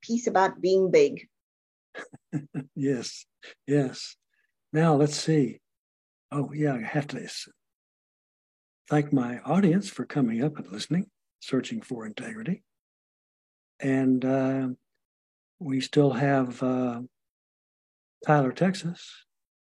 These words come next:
Speaker 2: And it came to me, Earl Campbell.
Speaker 1: That, there you go.
Speaker 2: That's, <laughs> that's right.
Speaker 1: There you go.
Speaker 2: Uh,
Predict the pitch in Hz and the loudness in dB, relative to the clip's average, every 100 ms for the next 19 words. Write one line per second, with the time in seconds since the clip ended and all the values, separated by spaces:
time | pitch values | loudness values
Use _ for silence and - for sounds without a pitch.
0 | _ _ _ _ - 131 117 - 165 185 | _ _ _ _ -8 -8 -4 2 2 4
1 | 120 117 143 165 _ _ _ _ _ 135 | 2 0 -2 -6 _ _ _ _ _ 4
2 | 131 127 - 156 175 127 147 - _ _ | 6 4 2 2 2 0 -4 -10 _ _
3 | _ _ _ _ _ _ _ _ _ 202 | _ _ _ _ _ _ _ _ _ 4
4 | 190 - - 185 170 170 226 202 160 165 | 4 2 0 6 6 6 6 6 6 0
5 | - _ _ _ _ - 131 131 - - | -10 _ _ _ _ -10 -8 -8 -14 -2
6 | 170 - - 202 - - 143 - 147 - | -2 -2 2 2 2 -6 -8 -6 -6 -8
7 | _ - 180 233 202 202 214 - | _ -8 -8 2 6 6 4 -4